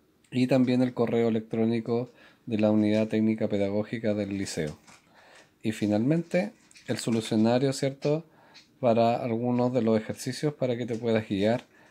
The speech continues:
en el desarrollo de estos. Bien, alumnos, terminando esto, que estén muy bien, cuídense, cualquier duda en los correos correspondientes.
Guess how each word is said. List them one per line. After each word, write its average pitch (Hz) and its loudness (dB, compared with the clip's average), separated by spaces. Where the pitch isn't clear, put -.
en 104 0
el 104 -2
desarrollo 98 -2
de 82 -2
estos. - -20
Bien, 123 -2
alumnos, 87 -4
terminando 110 0
esto, 156 -2
que 107 -10
estén 110 0
muy 113 2
bien, 147 0
cuídense, 135 0
cualquier 120 -2
duda 135 2
en 113 -4
los 110 -2
correos 123 0
correspondientes. 98 -4